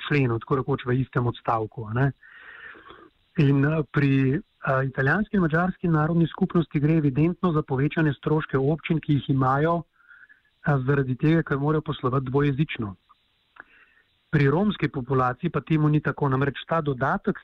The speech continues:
ki ga zakon o financiranju, eh, določa za občine, kjer živijo italijanska in madžarska narodna skupnost, je pravzaprav, eh, neke vrste korektiv k primerni porabi. Eh, pri teh devetih občinah, v katerih prebivajo prebiva-,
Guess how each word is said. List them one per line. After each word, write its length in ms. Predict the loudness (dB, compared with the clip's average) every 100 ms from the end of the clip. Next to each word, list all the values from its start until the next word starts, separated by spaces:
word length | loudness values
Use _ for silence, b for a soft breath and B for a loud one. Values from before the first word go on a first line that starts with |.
| -6
ki 80 |
ga 100 | -2 0
zakon 320 | -2 -2 0
o 80 | 0 2
financiranju, 800 | 0 0 0 0 2 2 2 0 -2
eh, 380 | -10 _ -4 0 0 0 -2 -2
določa 480 | 0 0 0 0 0
za 100 | 2
občine, 540 | 0 -2 -2 0 2 0
kjer 240 | -2 -2
živijo 360 | -2 0 2 0
italijanska 440 | 0 -2 -2 -2
in 60 | -2
madžarska 420 | -2 -4 -2 -2
narodna 320 | 0 -2 -4
skupnost, 460 | -2 -2 0 0 -2 _ B B B B B _
je 160 | 0 0
pravzaprav, 600 | 0 0 0 0 0 0
eh, 840 | -4 _ _ _ _ _ -2 0
neke 300 | 2 0 0
vrste 320 | -2 -2 -4
korektiv 640 | -4 -2 -2 -4 0 2 2
k 100 | -2
primerni 440 | 0 2 0 -2
porabi. 480 | -2 -2 -2 -6 -10
Eh, 1000 | -16 _ _ _ _ _ -4 -2 0 -2 -4 _
pri 200 | 0 0
teh 320 | 0 0 0 -6
devetih 600 | -6 -2 0 0 -2 0
občinah, 340 | -2 0 -2
v 40 | -2
katerih 360 | 0 0 0 -2 -10 -4
prebivajo 540 | -2 2 4 4 0
prebiva-, 420 | -2 -2 0 -2